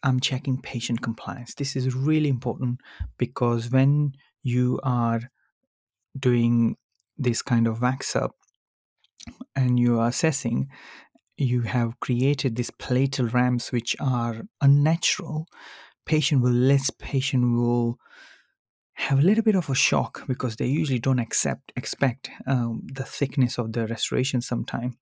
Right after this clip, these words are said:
uh, depending on what you're trying to achieve. But it's a good test drive before you really invest yourself, your time, technician's time, patient's time into doing full mouth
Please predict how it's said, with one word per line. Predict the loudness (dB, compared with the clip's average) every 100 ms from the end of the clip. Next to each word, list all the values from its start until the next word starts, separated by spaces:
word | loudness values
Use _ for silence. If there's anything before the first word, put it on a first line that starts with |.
| -18 -20 -20 -20 _
uh, | -2 -2 -2
depending | -2 2 2 4
on | 2
what | 2 0 -2
you're | -2
trying | 0 0
to | 0
achieve. | -4 -4 -4 -6 -8 _ _ -20 _ _ _ _
But | -6 -4
it's | -2 0
a | -2 -4 -2
good | 2 2 -2 _ _
test | -8 -6 -6 -4
drive | -6 -4
before | -6 -6 0 2
you | 4 2 0 -2
really | 0 2 2
invest | 4 4 4 2 0 -2
yourself, | -2 -2 -4 -2 0 -2 -6 _ -4
your | 0 0
time, | 0 0 2 2
technician's | -2 -2 -2 0 0 0
time, | -2 -2
patient's | 0 -2 -2 -2 -2
time | -2 -4 -6 -16 -18 -4
into | -4 0
doing | 0
full | 0 0
mouth | 2 2 0